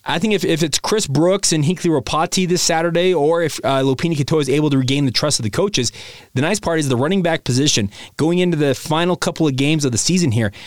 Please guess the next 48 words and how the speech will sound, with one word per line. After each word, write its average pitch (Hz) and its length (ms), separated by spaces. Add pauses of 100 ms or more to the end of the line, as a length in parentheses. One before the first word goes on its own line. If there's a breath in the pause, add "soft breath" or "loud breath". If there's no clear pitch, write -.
(120 loud breath)
looks 156 220
like 165 120
it's 143 140
finally 165 340
getting 147 300
back 131 200
to 120 60
full 123 220
health. 113 300
It 139 80
has 135 100
been 135 140
ravaged 139 520
by 117 140
injury, 101 320
similar 147 300
to 135 80
some 139 120
of 131 60
these 135 80
other 131 100
position 131 380
groups 120 220
at 101 80
B 113 120
Y 110 200
U. 110 200
But 113 220 (200 loud breath)
the 120 80
good 151 140
news 143 220
is 113 160 (220 loud breath)
you've 113 220
got 147 260
Hinckley 160 280
Ropati 139 400
starting 131 300
to 104 60
break 120 320
out, 120 200 (220 loud breath)
and 113 100
I 127 80
do 131 200
think 151 240
he 139 140
ends 135 140
up 110 200
being 127 320